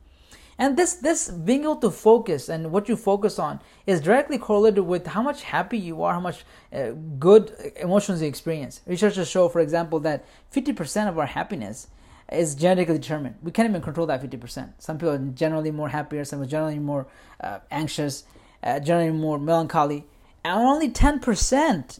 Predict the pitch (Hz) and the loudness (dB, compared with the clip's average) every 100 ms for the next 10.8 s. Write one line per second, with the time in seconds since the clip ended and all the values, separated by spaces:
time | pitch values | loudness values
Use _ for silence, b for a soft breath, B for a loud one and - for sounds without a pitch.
0 | _ 170 151 175 170 185 175 156 135 135 | _ -2 2 2 2 4 4 2 -4 -6
1 | 143 131 151 151 139 160 151 170 - 147 | -6 -6 0 0 0 -2 -2 0 0 0
2 | 135 127 127 b b _ 185 185 - 139 | -2 -2 -6 b b _ 4 4 2 -4
3 | 131 131 175 165 156 147 143 139 135 147 | -6 -2 -2 0 -2 -2 -2 -4 -6 -10
4 | - - 160 170 165 156 143 135 139 - | -16 -2 4 6 6 2 -2 -2 -4 -2
5 | 147 147 139 - B B B B - 185 | -4 -4 -8 -10 B B B B 2 2
6 | 180 196 247 285 277 240 226 214 160 139 | 6 8 10 10 6 6 4 4 0 -2
7 | 123 117 135 165 214 226 294 330 262 240 | -6 -8 -6 0 2 4 4 4 4 4
8 | 226 208 269 233 165 208 262 247 214 185 | 2 0 0 -2 -4 -2 -2 0 -2 -2
9 | 165 185 220 208 175 180 175 208 196 170 | -2 -2 -4 -4 -4 -6 -6 -2 -2 -2
10 | 196 202 175 165 143 143 139 | -4 -4 -6 -6 -8 -8 -10